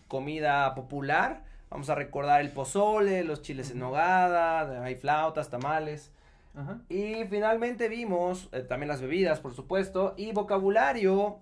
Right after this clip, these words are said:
Speaker 1: esencial de la independencia
Speaker 2: Ok.
Speaker 1: de México.
Speaker 2: Ujú.
Speaker 1: Muy bien, entonces, a ver, chicos, tu, tu, tu, tu, tu. ¿Cuándo se celebra en el Día de la Independencia en México? Or rather, el día, right?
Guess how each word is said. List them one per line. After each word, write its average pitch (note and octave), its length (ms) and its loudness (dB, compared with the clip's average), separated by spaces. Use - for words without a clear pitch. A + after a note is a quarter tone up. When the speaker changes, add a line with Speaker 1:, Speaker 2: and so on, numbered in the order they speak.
Speaker 1:
esencial F3 720 0
de F3 80 -2
la D#3+ 80 -4
independencia C#3 960 -4
Speaker 2:
Ok. B2+ 160 0
Speaker 1:
de C3+ 300 -6
México. - 640 -12
Speaker 2:
Ujú. E3 300 -8
Speaker 1:
Muy C#3 140 -8
bien, E3 320 -2
entonces, D#3 600 -2
a D3 80 4
ver, B3 240 2
chicos, A3+ 1000 0
tu, B2+ 140 -2
tu, C#3+ 160 -10
tu, E3 100 -4
tu, E3+ 120 -4
tu. F#3 280 -4
¿Cuándo C#4 460 0
se A#3+ 100 -8
celebra G3 960 0
en A#3 240 0
el A3+ 260 -2
Día G3 600 4
de F3 160 -2
la G3 80 2
Independencia F3+ 840 -2
en C#3+ 160 -8
México? C3 460 -10
Or D#3+ 300 0
rather, D3 340 -2
el B2 200 -8
día, A2+ 260 -8
right? - 260 -10